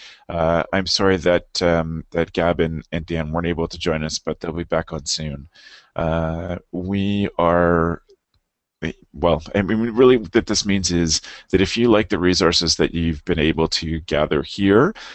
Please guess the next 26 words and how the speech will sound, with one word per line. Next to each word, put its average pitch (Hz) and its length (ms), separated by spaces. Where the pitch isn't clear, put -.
you 98 160
could - 160
do 107 100
that 95 180
forty-nine 98 600
more 87 220
times, 82 840
plus - 320
the 92 160
extra 95 260
videos 80 380
that 85 80
we've 82 220
created 80 340
by 80 120
going 85 260
to 90 60
Camp - 220
Acco 78 300
T 78 140
V 76 320
and 87 200
looking 85 300
those 78 180
up. 69 260
We 104 360